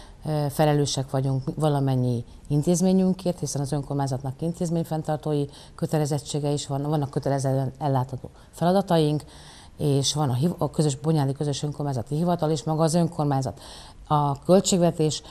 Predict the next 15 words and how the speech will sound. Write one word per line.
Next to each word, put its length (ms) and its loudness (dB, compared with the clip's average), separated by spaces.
a 100 -4
gazdálkodás 680 6
egyensúlyára 640 0
tövre-, 400 -2
törekedve, 480 4
hiszen 320 0
ez 160 0
az, 200 -4
a 140 -4
legfontosabb 680 -2
szempont, 460 -4
amit, 280 -4
ö, 100 0
ilyenkor, 460 0
ö, 200 2